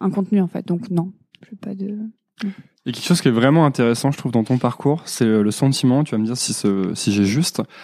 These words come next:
Speaker 2: que, en fait, tu savais à peu près tout le temps ce que tu voulais faire, que tu t'es, que tu, qu'à l'inverse,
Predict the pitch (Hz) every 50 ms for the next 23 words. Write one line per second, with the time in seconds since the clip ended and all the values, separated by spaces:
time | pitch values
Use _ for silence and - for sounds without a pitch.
0 | - - - - - - - 123 120 107 - 156 165 - _ - - - - 104
1 | 95 101 101 95 - _ - 113 113 - 139 - - - 123 - 123 139 139 -
2 | 117 - - 110 104 107 107 104 - 117 117 131 - _ _ _ _ _ - -
3 | - - - - _ - - - - 120 - 131 117 113 107 - - - - 113
4 | - - - 87 98 - _ _ - - - 120 - 123 113 117 117 117 120 127
5 | 131 131 - - - -